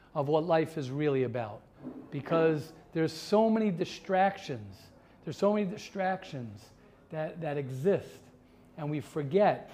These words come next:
And every person on their level, every person on their level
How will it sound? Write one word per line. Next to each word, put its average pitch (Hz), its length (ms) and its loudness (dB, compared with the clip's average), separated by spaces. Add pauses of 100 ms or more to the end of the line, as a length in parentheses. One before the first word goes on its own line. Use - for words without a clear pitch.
(100)
And 147 260 -6
every 277 400 4
person 240 380 4
on 202 100 2
their 202 160 6
level, 180 560 4
every 208 200 -2
person 214 260 -2
on 214 80 -6
their 196 100 -4
level 185 480 0